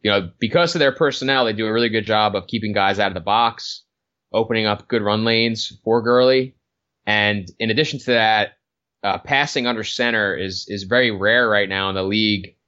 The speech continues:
Uh, league's about seventy percent pass out of the gun. So,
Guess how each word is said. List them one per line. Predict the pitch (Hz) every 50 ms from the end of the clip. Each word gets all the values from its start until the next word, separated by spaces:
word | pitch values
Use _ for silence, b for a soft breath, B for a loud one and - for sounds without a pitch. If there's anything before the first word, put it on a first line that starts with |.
| _ _ _ _ - -
Uh, | 87 85
league's | 87 95 123 123 117
about | 113 104 95 -
seventy | - 113 104 104 104
percent | 101 107 104 - 110 98 82 -
pass | 107 101 98 98 98 -
out | 95 90
of | 85
the | 90
gun. | 87 82 98 101 101 101 101 98 98 92 92 - _ _ _ _ _ _ _ _ _ -
So, | - - 107 101 101 101 101 95 92 92